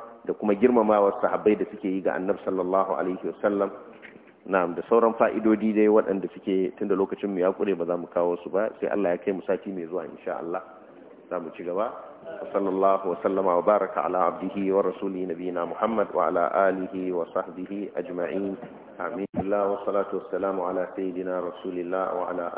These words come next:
alihi wa sahbihi wa man wala. Wannan yace Allah ya kara malan lafiya da ilimi mai amfani. Amin. Yace ni ne nayi wa mutane limanci alhali ina da janaba a tufafina. Sai na rama sallah.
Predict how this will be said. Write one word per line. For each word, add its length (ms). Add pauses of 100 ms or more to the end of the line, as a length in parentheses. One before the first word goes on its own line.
(140)
alihi 480
wa 160
sahbihi 480
wa 160
man 160
wala. 320 (480)
Wannan 320
yace 160
Allah 160
ya 80
kara 320
malan 320
lafiya 400
da 80
ilimi 400
mai 80
amfani. 560
Amin. 400 (640)
Yace 240
ni 160
ne 160
nayi 240
wa 160
mutane 480
limanci 560
alhali 560
ina 160
da 160
janaba 400
a 160
tufafina. 560 (480)
Sai 80
na 80
rama 400
sallah. 320